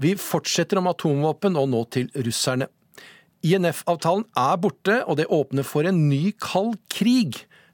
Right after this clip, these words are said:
Det sier en russisk militærekspert til N R K. Med avtalen forsvinner tilliten og muligheten for U S A og Russland til å kontrollere hverandre, blir det sagt. Russland er tvunget til å utvikle nye og avanserte våpen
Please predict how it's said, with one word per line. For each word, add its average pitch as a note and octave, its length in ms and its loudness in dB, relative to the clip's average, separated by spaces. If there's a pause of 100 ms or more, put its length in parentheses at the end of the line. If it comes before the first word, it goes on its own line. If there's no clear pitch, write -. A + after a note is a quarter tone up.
Det E3 80 0
sier C#3+ 240 2
en D3 80 0
russisk B2+ 480 -2
militærekspert A#2+ 960 -4
til A2 160 -6
N A2 160 -8
R G#2 80 -10
K. C3 220 -2 (680)
Med G#3 140 2
avtalen E3+ 500 0
forsvinner C#3 460 -2
tilliten D3 640 2
og D3+ 100 2
muligheten C#3 640 0
for C3+ 240 0
U C#3 140 2
S D#3+ 180 -2
A B2+ 200 0
og D3+ 80 0
Russland F3 420 -2
til C3 100 -2
å C#3 140 0
kontrollere D#3 640 2
hverandre, F#3+ 640 0
blir - 160 -8
det G2+ 80 -8
sagt. - 380 -12 (600)
Russland E3 400 0
er F3 160 -2
tvunget G#3+ 640 2
til E3+ 80 0
å F3 80 4
utvikle C#3 480 0
nye D#3 400 2
og B2 240 0
avanserte C3 720 -2
våpen D3+ 320 0